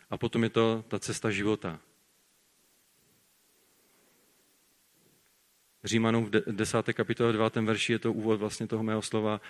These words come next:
"Vyznáš-li svými ústy Pána Ježíše a uvěříš-li ve svém srdci, že ho Bůh zkřísil z mrtvých, budeš zachráněn." Nebo jiný překlad, budeš spasen. To je ten klíč k tomu, jak přijmout toto evangelium.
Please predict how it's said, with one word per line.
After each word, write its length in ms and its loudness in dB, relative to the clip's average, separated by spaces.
"Vyznáš-li 640 4
svými 400 4
ústy 300 0
Pána 300 2
Ježíše 600 4
a 100 2
uvěříš-li 560 6
ve 100 4
svém 240 2
srdci, 340 -2
že 80 4
ho 60 6
Bůh 220 -2
zkřísil 380 0
z 40 0
mrtvých, 500 0
budeš 240 2
zachráněn." 640 0
Nebo 180 0
jiný 140 2
překlad, 320 -6
budeš 200 -4
spasen. 480 -2
To 80 4
je 60 6
ten 200 2
klíč 280 0
k 80 -8
tomu, 300 -2
jak 140 0
přijmout 420 2
toto 200 2
evangelium. 680 -2